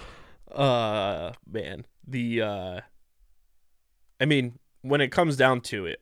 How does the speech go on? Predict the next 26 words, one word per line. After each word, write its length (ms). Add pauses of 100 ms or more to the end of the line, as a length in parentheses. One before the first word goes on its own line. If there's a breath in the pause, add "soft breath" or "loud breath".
I 220
think 460
the 140
Union 560 (420)
still 420
have 240 (1300)
the, 260 (180)
the 120
advantage 420
to 80
win, 340 (280)
uh, 480 (120)
in 180
the 60
matchup 520
against 280
Cincinnati, 580
but 320 (640 soft breath)
it 120
is 120
the 80
playoffs. 460
Anything 280
can 80
happen, 480
but 260